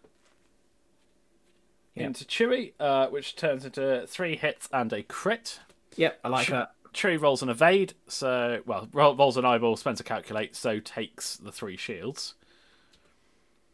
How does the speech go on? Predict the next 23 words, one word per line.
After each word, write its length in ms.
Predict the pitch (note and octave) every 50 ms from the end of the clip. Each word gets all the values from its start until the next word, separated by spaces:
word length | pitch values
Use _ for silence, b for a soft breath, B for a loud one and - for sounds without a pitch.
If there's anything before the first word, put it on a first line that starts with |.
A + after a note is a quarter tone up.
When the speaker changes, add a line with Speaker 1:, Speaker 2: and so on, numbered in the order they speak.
| _ _ _ _ _ _
Speaker 2:
Uh, 240 | - A#2 A2+ A2+ A2+ -
I 120 | - E3
go 200 | E3 E3 D3+ D3+
into 480 | D3 - D3+ C#3+ C#3 B2+ - - C3 A#2
the 440 | A#2+ B2 B2 A#2+ B2 A#2 A2+ A#2 - _ _ _ _ _ _ _ _ _ _ _ _ _ _ _ _ _ _
arc, 480 | D3+ C#3+ C#3+ C#3+ C#3 C3 - - - - _ _ - -
who 680 | A#2+ B2 B2 B2 A#2+ A#2 A#2 A#2 A#2 A#2 A#2 A2+ G#2+ - -
I 100 | A#2 A#2+
roll 200 | B2+ C3 B2 A#2+
two. 380 | - - - F#3 F#3+ G3 - - - _ _ _ -
The 220 | B2 B2 A#2+ A#2
arc 440 | - A#2+ B2 A2+ A2 - - - _
takes 380 | - A#2 A2+ A2 - - - -
one, 440 | A#2+ B2 C3 D3 D#3+ A3 G#3 E3 - -
'cause, 320 | - A2 F#2 - - - _ _ _ _ _ _ -
by 80 | A#2
God, 280 | - - B2 C3 C3 -
that 120 | - A2 A2
arc 340 | - A2 A2 A2 G#2 - -
was 280 | A2 G#2 - - - _ _ _ _ _ _ _ - _
an 120 | - A2 G#2
agility 880 | G#2 G#2 G2+ F#2+ - _ _ _ _ _ - C3 A#2+ A#2+ - - G2 F#2+
little. 260 | G2 - - -